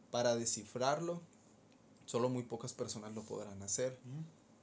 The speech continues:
Speaker 1: Encuentra la forma de descifrarlo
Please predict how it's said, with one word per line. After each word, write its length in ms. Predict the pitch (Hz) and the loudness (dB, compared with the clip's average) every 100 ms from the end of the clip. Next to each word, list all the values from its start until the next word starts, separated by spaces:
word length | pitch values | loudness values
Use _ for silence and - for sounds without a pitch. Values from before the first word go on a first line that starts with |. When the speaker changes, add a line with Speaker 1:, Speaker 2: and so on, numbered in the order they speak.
| - - - - - - | -20 -20 -20 -20 -20 -6
Speaker 1:
Encuentra 520 | 143 139 139 139 170 | 0 2 4 4 4
la 100 | 156 | 4
forma 300 | 131 139 156 | 4 0 2
de 80 | 156 | 2
descifrarlo 680 | 135 - 113 127 143 156 156 | 2 0 -2 -2 0 -2 -8